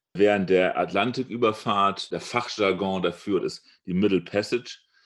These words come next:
waren oft unvorstellbar grausam. Ein Sklavenschiff war oft kleiner und schneller als andere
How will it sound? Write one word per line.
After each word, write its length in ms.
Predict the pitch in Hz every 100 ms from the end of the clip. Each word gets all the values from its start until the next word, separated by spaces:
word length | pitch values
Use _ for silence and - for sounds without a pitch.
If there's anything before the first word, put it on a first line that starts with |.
| _ _
waren 300 | 104 104 110
oft 300 | - 104 -
unvorstellbar 1080 | - 120 110 104 - 98 98 90 87 90 _ _ _
grausam. 600 | 76 80 90 82 - - _ _ _ _ _ _
Ein 80 | 113
Sklavenschiff 920 | - - 110 151 156 - 160 156 - _ _ -
war 340 | 107 98 -
oft 320 | 113 - -
kleiner 840 | - 104 95 117 139 143 160 170 _ _ _ _ _ _
und 140 | 110 -
schneller 440 | - 127 147 107
als 200 | 82 -
andere 720 | - 95 87 82 80 80 -